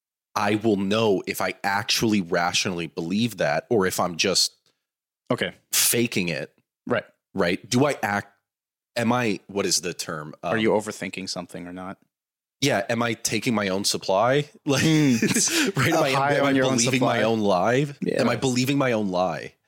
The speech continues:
Speaker 1: Yeah, I would never murder someone. Of course I would never do that.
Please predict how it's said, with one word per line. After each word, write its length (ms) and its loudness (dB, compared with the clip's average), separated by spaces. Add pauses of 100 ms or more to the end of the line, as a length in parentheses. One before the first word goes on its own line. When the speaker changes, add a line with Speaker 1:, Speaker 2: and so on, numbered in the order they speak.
(360)
Speaker 1:
Yeah, 200 2 (140)
I 100 2
would 200 -4
never 220 0
murder 260 -6
someone. 440 -6 (160)
Of 80 -10
course 220 2
I 40 -2
would 120 -8
never 180 -12
do 180 -12
that. 240 -8